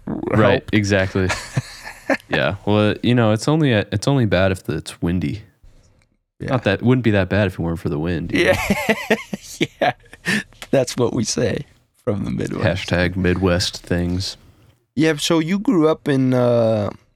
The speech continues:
Speaker 2: but you were raised in Colorado, like, early life, though, right? You were born there?
Speaker 1: Yeah, yeah. We moved out of there when I was seven, though, so I don't really remember it.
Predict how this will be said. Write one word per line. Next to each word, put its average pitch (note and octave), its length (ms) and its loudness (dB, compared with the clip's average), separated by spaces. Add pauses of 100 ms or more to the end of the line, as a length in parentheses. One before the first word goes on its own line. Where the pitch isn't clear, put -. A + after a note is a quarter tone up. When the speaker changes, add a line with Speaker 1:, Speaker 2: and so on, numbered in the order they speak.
(220)
Speaker 2:
but C3+ 180 0
you G3+ 420 0
were B2+ 260 2
raised C3 420 2
in A2+ 80 2
Colorado, A2+ 540 2
like, G#2 220 0 (140)
early B2 300 2
life, - 320 -4
though, G2 160 -4
right? A2+ 280 -2
You C3+ 160 0
were A2+ 60 2
born G#2+ 280 0
there? E3 220 -4 (1160)
Speaker 1:
Yeah, A2+ 440 4 (120)
yeah. G#2+ 380 4
We A2+ 180 2
moved C#3 260 2
out G#2 140 4
of G#2 60 0
there G2 180 4
when F#2+ 140 2
I F#2 100 2
was F2+ 100 0
seven, F#2 440 0
though, F#2 220 0
so F#2+ 140 -4
I F#2+ 40 2
don't G2 160 0
really F2+ 280 -2 (180)
remember F2+ 380 -2
it. F2+ 160 0